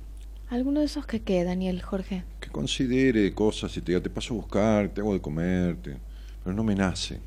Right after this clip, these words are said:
Speaker 1: Ah, pero vos hiciste una ensaladita muy
Speaker 2: ¿Viste?
Speaker 1: muy rica.
Speaker 2: Apropicuada.
Speaker 1: Sí.
Speaker 2: Una ensaladita.
Speaker 1: Así,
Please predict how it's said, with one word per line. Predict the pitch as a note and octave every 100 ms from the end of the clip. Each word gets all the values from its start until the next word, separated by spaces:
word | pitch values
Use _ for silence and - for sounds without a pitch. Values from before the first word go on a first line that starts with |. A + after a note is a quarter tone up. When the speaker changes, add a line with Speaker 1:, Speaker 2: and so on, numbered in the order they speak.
| -
Speaker 1:
Ah, | -
pero | E4 C4
vos | F4+ F4+ D#4+
hiciste | D4+ D4+ -
una | C4
ensaladita | G#3+ G3+ G3+ G3+ B3 D4 A#3+ F#3 F3+ F3 F3+ F#3 - - -
muy | G3+ A3+ G#3 F#3 F3+ F3 D3
Speaker 2:
¿Viste? | - - E3 - - - - -
Speaker 1:
muy | G#3+ B3
rica. | A#3+ D4 F#3 F3+ F3+
Speaker 2:
Apropicuada. | - - F#2+ F#2+ F#2 D#2+ B1 A1+ - - -
Speaker 1:
Sí. | A3 G3 F#3 - - - - - - - -
Speaker 2:
Una | -
ensaladita. | - C2+ B1 F2 - - - - - - - - - - -
Speaker 1:
Así, | F#3+ A#3+ G3+